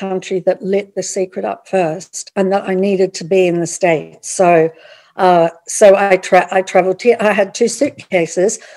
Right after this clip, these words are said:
and then everything that I owned back there, I gave it away. <laughs> I gave it all away. Absolutely <laughs> everything. Yeah.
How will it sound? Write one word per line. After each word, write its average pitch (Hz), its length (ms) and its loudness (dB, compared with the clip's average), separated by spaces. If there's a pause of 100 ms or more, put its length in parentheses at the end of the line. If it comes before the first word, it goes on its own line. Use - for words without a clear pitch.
(180)
and 233 160 6
then 226 320 2
everything 269 800 0
that 240 200 2
I 214 140 0
owned 202 360 -4
back 196 240 -4
there, 185 200 2
I 185 40 -2
gave 190 260 0
it 202 140 -6
away. - 880 -2 (440)
<laughs> - 40 -18 (480)
I 392 60 6 (120)
gave 339 340 6
it 311 80 2
all 359 200 8
away. 320 460 4 (380)
Absolutely 330 640 4
<laughs> 311 160 4
everything. 262 600 2
Yeah. 226 400 4